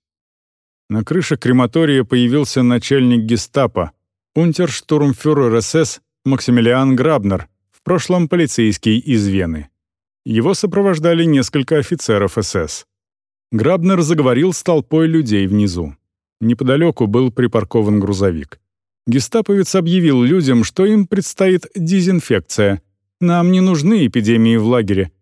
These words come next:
Затем вас отведут в бараки и накормят горячим супом. Вы будете трудоустроены в соответствии с вашей специальностью». «Кто вы по профессии?» спросил он одного мужчину. «Сапожник? О, нам срочно нужны сапожники.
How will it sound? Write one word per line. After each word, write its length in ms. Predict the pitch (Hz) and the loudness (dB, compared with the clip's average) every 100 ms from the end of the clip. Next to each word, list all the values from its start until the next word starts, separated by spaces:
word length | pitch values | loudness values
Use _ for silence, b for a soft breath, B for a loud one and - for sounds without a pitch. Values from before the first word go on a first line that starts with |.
| _ - | _ -4
Затем 480 | 113 131 - 262 147 | -2 0 0 0 2
вас 240 | 139 127 | 0 0
отведут 480 | 160 170 165 160 127 | -2 0 0 0 0
в 120 | 113 | -2
бараки 480 | 127 139 208 220 220 | 0 0 0 -2 0
и 100 | 226 | 2
накормят 580 | 214 180 233 226 220 180 | 2 0 0 2 0 0
горячим 500 | 180 170 165 170 151 | 0 2 0 0 -2
супом. 480 | - 107 110 107 - _ _ _ | 0 0 0 -2 -4 _ _ _
Вы 160 | 180 262 | -2 0
будете 440 | 220 185 170 175 | 0 0 0 -2
трудоустроены 840 | 139 165 147 143 - 220 254 240 | 0 0 0 0 -2 -2 0 2
в 80 | 226 | 0
соответствии 640 | - 151 - 240 - 226 220 | 0 -2 0 -4 -2 -2 0
с 160 | - | 0
вашей 320 | 123 120 147 | 0 0 0
специальностью». 880 | 120 135 - 107 98 95 - 107 98 - _ _ _ _ _ _ - | -2 -2 0 0 0 -2 -2 -2 -4 -6 _ _ _ _ _ _ -12
«Кто 260 | - 285 | -2 2
вы 140 | 220 208 | 2 2
по 140 | 214 | 0
профессии?» 760 | 220 214 196 131 - 117 117 - | 0 0 0 0 0 -2 -2 -8
спросил 540 | - - 143 - 175 | -8 -2 -2 0 2
он 180 | 151 135 143 | 2 2 0
одного 400 | 120 120 113 110 | 0 2 2 2
мужчину. 560 | 123 - 107 98 85 - _ _ _ | 0 -2 -2 -2 -2 -8 _ _ _
«Сапожник? 640 | - 107 185 254 220 127 _ - | -4 0 2 2 0 -2 _ -6
О, 240 | 104 175 | -4 -2
нам 240 | 175 143 170 | 0 0 0
срочно 500 | - 151 233 254 269 | 0 0 0 2 2
нужны 320 | 277 226 269 | 4 4 2
сапожники. 680 | - 285 311 135 113 120 | 0 0 0 2 0 0